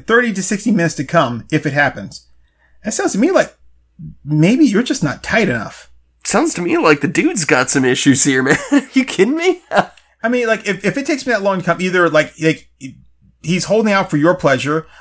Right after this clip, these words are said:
Speaker 1: or that maybe, like, um, like, you're just not tight enough. I mean,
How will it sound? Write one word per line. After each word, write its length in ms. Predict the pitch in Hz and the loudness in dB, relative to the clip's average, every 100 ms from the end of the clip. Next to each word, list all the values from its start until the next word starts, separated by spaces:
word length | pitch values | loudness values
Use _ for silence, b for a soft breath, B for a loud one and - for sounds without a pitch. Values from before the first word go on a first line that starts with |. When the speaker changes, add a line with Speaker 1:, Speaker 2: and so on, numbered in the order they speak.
| b | b
Speaker 1:
or 420 | 160 175 175 170 160 | 4 6 6 6 4
that 240 | 156 151 | 2 4
maybe, 760 | 151 175 175 180 175 165 156 - | 2 2 0 -4 -4 -6 -8 0
like, 240 | 156 143 | 0 0
um, 540 | 143 143 143 143 135 - _ - | -4 -4 -6 -8 -10 -14 _ -4
like, 140 | 147 127 | -4 0
you're 120 | 147 | -2
just 160 | 160 156 | -2 -4
not 160 | 170 | -6
tight 220 | 156 226 202 | -4 -4 -4
enough. 320 | 131 107 - | -4 -6 -10
I 60 | 156 | -4
mean, 440 | 147 143 139 135 | -2 -2 -6 -8